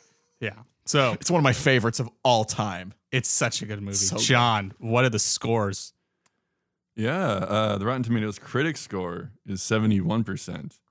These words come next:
Speaker 3: whereas the audience score is seventy-two percent. So pretty
Speaker 1: Pretty
Speaker 3: much
Speaker 1: in
Speaker 3: the
Speaker 1: line.
Speaker 3: same.
Speaker 1: Yeah,
Speaker 3: Yeah.
Speaker 1: everyone thinks it's, like, a, it's a good movie.
Speaker 2: It's a good flick.
Speaker 1: Mm-hmm. You know, it's a good flick. Yeah. Um, and, and yeah, I mean, I, I,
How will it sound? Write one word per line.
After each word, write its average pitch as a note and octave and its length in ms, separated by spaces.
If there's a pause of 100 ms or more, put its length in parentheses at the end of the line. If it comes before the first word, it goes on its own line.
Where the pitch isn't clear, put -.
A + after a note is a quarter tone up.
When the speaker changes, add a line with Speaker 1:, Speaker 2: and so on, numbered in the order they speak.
(340)
Speaker 3:
whereas G#2 200
the G2 160
audience G#2 340
score F#2+ 220
is F2+ 140
seventy-two G2 540
percent. - 400 (360)
So - 100 (140)
pretty A3 220
Speaker 1:
Pretty A#3+ 80
Speaker 3:
much G3 120
Speaker 1:
in - 60
Speaker 3:
the G#3+ 60
Speaker 1:
line. F3+ 80
Speaker 3:
same. B2 220
Speaker 1:
Yeah, G3+ 180
Speaker 3:
Yeah. C3+ 280
Speaker 1:
everyone F#3+ 400
thinks E3+ 260
it's, F#3 200 (140)
like, B2+ 160
a, G3 80 (200)
it's C3 180
a F#3+ 60
good C3+ 360
movie. E3+ 240
Speaker 2:
It's - 120
a - 40
good A#2 120
flick. A#2 240
Speaker 1:
Mm-hmm. G#2+ 100 (360)
You E3 80
know, B2+ 160
it's - 100
a - 20
good D#3+ 140
flick. E3+ 260
Yeah. D#3+ 80 (720)
Um, A#2+ 420 (1000)
and, C3+ 320
and B2+ 160
yeah, C3 140
I G2+ 60
mean, G#2+ 160
I, G#2 160 (120)
I, A#2 300